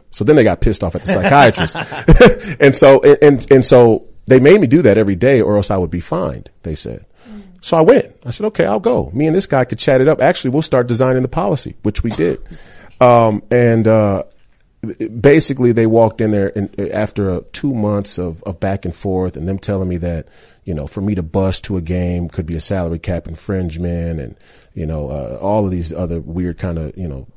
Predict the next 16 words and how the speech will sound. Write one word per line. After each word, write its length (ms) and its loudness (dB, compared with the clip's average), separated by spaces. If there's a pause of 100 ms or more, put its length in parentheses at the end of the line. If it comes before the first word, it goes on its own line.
(200)
business 460 -6 (100)
t-, 100 -10
tactics, 500 -12
intimidation 460 -8
tactics. 460 -14 (460)
Um, 160 -6
they 80 -2
finally 240 -2
just 120 -8
came 160 -4
in 80 -4
and 80 -6
said 240 -6
they 80 -6
had 160 -4
a, 120 -12